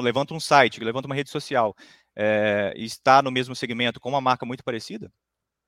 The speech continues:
você vai utilizar desse recurso da, da proteção da sua marca pra poder impedir e, e buscar ali uma maior hegemon-, hegemonia da, da sua marca. Isso é importante até porque se a,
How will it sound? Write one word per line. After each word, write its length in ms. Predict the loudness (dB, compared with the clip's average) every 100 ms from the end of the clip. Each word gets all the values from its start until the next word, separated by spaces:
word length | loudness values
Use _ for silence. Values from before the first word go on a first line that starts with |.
| _ _ -20
você 260 | -10 -10 -10 _ _
vai 280 | 4 4 4 -4
utilizar 580 | -8 -4 2 4 4 2
desse 200 | -4 -4
recurso 440 | -8 -6 -8 -6
da, 240 | -2 -2
da 140 | 0 -4
proteção 460 | -2 -4 -2 -4
da 100 | -4
sua 180 | -4 -4
marca 380 | -2 -4 -6 -12 -18 _ _ _ _ _
pra 200 | 2 2
poder 680 | 2 -4 -4 -4 -4 -4 -6
impedir 460 | -8 -10 -10 -10 -8
e, 340 | -10 -12 -18 _ _ _
e 80 | -8
buscar 340 | -6 2 4
ali 140 | 4 2
uma 160 | -2
maior 200 | -2 -2
hegemon-, 380 | -2 -8 -10 -10
hegemonia 540 | -8 -8 -8 -8 -6 -6
da, 80 | -6
da 160 | -12
sua 120 | -12 -8
marca. 260 | -8 -8 -10
Isso 180 | -2
é 40 | -2
importante 360 | 0 0 -2
até 140 | -2 -4
porque 320 | -4 -2 -4 -4 -20 -20 _ _
se 240 | -2
a, 60 | 6